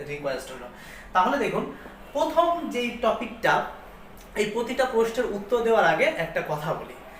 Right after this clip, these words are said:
প্রথমত, আমরা সবাই জ্ঞানী, এই ভিডিওটা যারা দেখছেন, সবাই শিক্ষিত, এখানে অশিক্ষিত কেউ এই ভিডিওটা দেখতেছে না। প্রথমত, একটা নির্দিষ্ট প্ল্যান, একটা নির্দিষ্ট গাইডলাইন, একটা নির্দিষ্ট উদ্দেশ্যকে সামনে নিয়ে আমাদের আগাইতে হয়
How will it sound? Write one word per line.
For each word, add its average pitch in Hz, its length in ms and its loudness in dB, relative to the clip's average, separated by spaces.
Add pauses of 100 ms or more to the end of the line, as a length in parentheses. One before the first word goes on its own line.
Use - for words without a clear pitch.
(320)
প্রথমত, 285 340 4
আমরা 233 280 8
সবাই 226 260 6 (140)
জ্ঞানী, 165 260 4
এই 139 160 -4
ভিডিওটা 240 380 8
যারা 233 200 8
দেখছেন, 240 260 2
সবাই 240 220 2
শিক্ষিত, 185 380 -2
এখানে 170 200 2
অশিক্ষিত 208 440 2
কেউ 220 200 2
এই 180 80 4
ভিডিওটা 147 320 -2
দেখতেছে - 340 -10
না। - 100 -12 (1120)
প্রথমত, 311 380 8 (600)
একটা 240 260 6
নির্দিষ্ট 262 520 0
প্ল্যান, - 760 8
একটা 240 200 0
নির্দিষ্ট 247 400 -2 (200)
গাইডলাইন, 180 600 8 (340)
একটা 208 260 4
নির্দিষ্ট 247 600 -4 (340)
উদ্দেশ্যকে 269 760 6
সামনে 226 400 4
নিয়ে 190 220 2
আমাদের 170 300 6
আগাইতে 147 340 2
হয় 110 220 -4